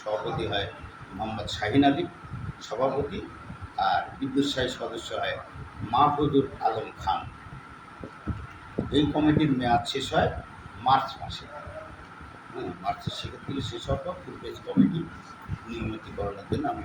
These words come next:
প্রক্রিয়া করি। সেই কমিটির সভাপতি হয় হচ্ছে জাতীয় বিশ্ববিদ্যালয় কর্তৃক, আহ, মোহাম্মদ শাহিন আলী, আর জাতীয় বিশ্ববিদ্যালয়ের বিদ্যুৎ সাহী সদস্য হন মোহাম্মদ মুস-, আহ, মাহফুজুর আলম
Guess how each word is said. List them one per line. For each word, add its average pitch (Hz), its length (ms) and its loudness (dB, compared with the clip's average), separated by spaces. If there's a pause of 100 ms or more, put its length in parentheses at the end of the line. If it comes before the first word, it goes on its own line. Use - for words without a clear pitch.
প্রক্রিয়া 415 360 -4 (100)
করি। 156 160 -6
সেই 160 220 0
কমিটির 143 380 0
সভাপতি - 540 -6
হয় 101 160 4 (720)
হচ্ছে 92 400 -10
জাতীয় 104 340 -2
বিশ্ববিদ্যালয় 107 680 -4
কর্তৃক, - 460 -12
আহ, - 1300 -6
মোহাম্মদ 101 320 -8
শাহিন 110 380 2
আলী, - 200 2 (760)
আর - 180 -4
জাতীয় 110 320 -2
বিশ্ববিদ্যালয়ের 123 720 -4
বিদ্যুৎ - 300 -12
সাহী - 160 -8
সদস্য - 440 -10
হন - 220 -10 (880)
মোহাম্মদ 92 440 -4 (680)
মুস-, - 260 -14
আহ, - 300 -8 (880)
মাহফুজুর 107 520 -4
আলম 98 280 0